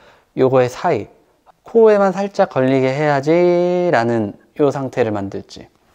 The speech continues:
자, 이거에 대한 기준은, 이거를 확인할 수 있는 거에 대한 기준은 호흡량을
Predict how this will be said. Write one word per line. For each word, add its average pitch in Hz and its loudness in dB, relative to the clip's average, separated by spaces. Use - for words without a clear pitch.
자, 143 2
이거에 196 4
대한 180 2
기준은, 123 0
이거를 156 4
확인할 202 2
수 185 -6
있는 143 0
거에 110 0
대한 101 -4
기준은 107 -4
호흡량을 208 2